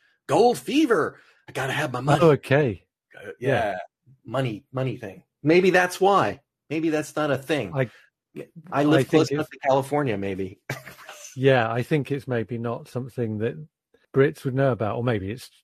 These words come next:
Speaker 2: just my own <laughs> personal ignorance. I shouldn't necessarily assume, but, um,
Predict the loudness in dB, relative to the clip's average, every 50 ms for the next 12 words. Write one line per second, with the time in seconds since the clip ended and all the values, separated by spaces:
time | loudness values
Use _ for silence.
0 | _ _ -10 -8 -8 -8 -10 -16 -20 -14 -8 -6 -4 -2 -2 -2 -2 -4 -6 -4
1 | 0 2 2 2 0 0 -2 0 0 0 0 0 0 0 0 0 0 -2 -4 -6
2 | -8 -8 -8 -6 -6 -6 -6 -6 -8 -10 -16 -16 -8 -4 -4 -4 -4 -4 -4 0
3 | 2 2 2 2 0 -4 -6 -8 -6 -4 -2 -2 -2 -4 -6 -10 -8 -8 -8 -8
4 | -10 -12 -6 -4 -4 -2 -4 -4